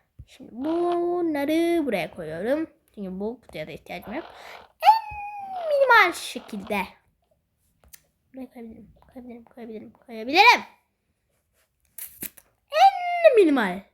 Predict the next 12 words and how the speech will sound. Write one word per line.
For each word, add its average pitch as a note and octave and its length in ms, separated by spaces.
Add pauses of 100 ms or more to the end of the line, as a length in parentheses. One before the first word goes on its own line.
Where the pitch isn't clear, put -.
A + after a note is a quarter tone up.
(1160)
Mini F4 100
mini. A3 300 (1040)
Mini. E4 120 (600)
Minimal C4+ 460
bir F3+ 160
şekilde - 540 (160)
yine C#4+ 220
eve C4 160
taşınacağız. G3 880 (1000)
Böyle E4+ 240
ev D4+ 120
buldum. A#3 280